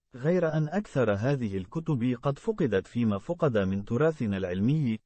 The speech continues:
وما بقي منها فقد ضمته مكتبات إسطنبول ولندن وغيرهما، وقد سلم من الضياع كتابه العظيم،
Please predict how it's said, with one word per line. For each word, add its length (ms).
وما 300
بقي 440
منها 340
فقد 400
ضمته 500
مكتبات 600
إسطنبول 800
ولندن 520
وغيرهما، 840
وقد 280
سلم 380
من 300
الضياع 560
كتابه 640
العظيم، 600